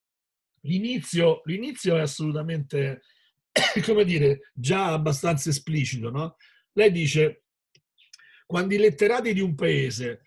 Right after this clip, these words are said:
si vedono cader tutti e sovente nella ripetizione delle stesse immagini, degli stessi concetti, dei modi medesimi, è segno manif-, segno è manifesto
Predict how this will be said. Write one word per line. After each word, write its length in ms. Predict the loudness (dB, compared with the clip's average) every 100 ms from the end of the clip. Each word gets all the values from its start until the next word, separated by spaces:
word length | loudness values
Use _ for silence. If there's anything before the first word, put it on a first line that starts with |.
| _ _ _
si 200 | -6 2
vedono 400 | 4 4 0 0
cader 460 | -2 2 2 0
tutti 420 | -6 -8 -6 -6 -4
e 120 | -4
sovente 920 | -2 0 0 -2 -6 -12 -10 -10 -10
nella 240 | -4 -2 0
ripetizione 1040 | 0 0 -2 -6 0 2 2 -2 -6 -10 -6
delle 220 | -4 -4
stesse 440 | 4 4 6 2
immagini, 760 | 0 -2 -6 -6 -10 -12 -12 -14 _
degli 220 | -8 -4 -2
stessi 380 | 2 2 2
concetti, 840 | -4 -4 -4 -2 -2 -6 _ -12 -12 _ _
dei 180 | -4 -2
modi 300 | -2 -2 -2
medesimi, 760 | -2 -2 -2 -6 -6 -6 -6 -10 _ _ _ _
è 120 | -6 -6
segno 400 | 0 0 0 -4
manif-, 280 | -4 -6 -6
segno 520 | -6 -4 -2 0 0
è 100 | 0
manifesto 960 | -2 -4 -4 -4 -4 -6 -6 -6 -6